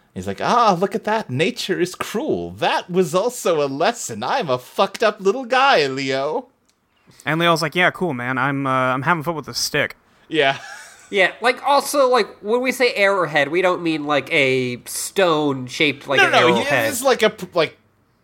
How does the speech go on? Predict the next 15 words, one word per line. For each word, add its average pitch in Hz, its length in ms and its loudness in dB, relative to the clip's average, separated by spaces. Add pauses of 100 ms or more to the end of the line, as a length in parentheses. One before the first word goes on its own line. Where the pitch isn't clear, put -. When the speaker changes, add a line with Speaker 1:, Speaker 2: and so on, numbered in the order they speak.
(200)
Speaker 1:
modern, 202 720 2
like, 170 220 2
he - 340 -6
bought 202 400 2
this 185 180 2
at, 185 80 4
like, 160 140 0
a 139 80 -4
sporting 131 540 0
goods 110 240 -4
store 107 340 -2
or 110 60 -2
something. 127 280 0
Speaker 2:
Yeah. 101 200 0 (160)
Speaker 3:
Yeah. 117 420 0